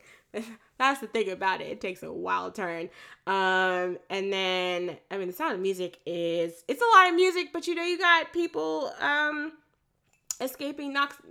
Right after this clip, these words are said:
uh, Nazi occupation, uh, Nazi occupation in,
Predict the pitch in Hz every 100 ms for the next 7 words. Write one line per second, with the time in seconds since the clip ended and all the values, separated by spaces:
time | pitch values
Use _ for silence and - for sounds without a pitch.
0 | 110 - 226 233 214 254 277 277 254 247
1 | 277 233 220 - - - - - 277 -
2 | - _ 214 233 247 269 - - 269 262
3 | - 233 233 - 233 - 247 233 170 165
4 | 180 185 _ _ _ _ _ 190 180 170
5 | 160 160